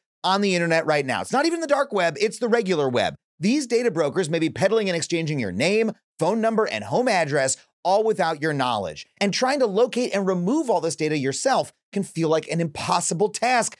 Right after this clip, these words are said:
because there can be dozens of these sites. But that is what Delete Me does for you. Delete Me's team of experts scours the depths and the breadth of the internet to locate and remove your personal data. Within just seven days,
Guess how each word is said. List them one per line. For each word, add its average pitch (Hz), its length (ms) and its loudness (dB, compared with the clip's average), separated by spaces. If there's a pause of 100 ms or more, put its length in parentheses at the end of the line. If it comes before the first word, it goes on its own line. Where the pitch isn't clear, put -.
(160)
because 240 200 0
there 294 80 0
can 254 120 -2
be 262 120 0
dozens 214 640 0
of 196 180 0
these 233 240 -2
sites. 254 440 -2 (220)
But 165 340 -2
that 202 320 0 (120)
is 180 140 0
what 185 160 0
Delete 147 340 0
Me 139 120 0
does 120 260 2
for 107 160 -4
you. 85 240 -8 (260)
Delete 196 420 0
Me's 277 220 0
team 233 200 0
of 214 100 0
experts 104 500 -4 (140)
scours 247 680 -2
the 156 100 0
depths 127 680 -2
and 330 280 0
the 339 60 2
breadth 240 440 0
of 277 180 2
the 302 160 2
internet 165 340 0 (220)
to 240 100 0
locate 247 520 0
and 254 120 0
remove 190 540 0
your 170 420 0
personal 226 480 -2
data. 120 360 -2 (180)
Within 208 240 2
just 214 220 0
seven 233 340 0
days, 147 320 0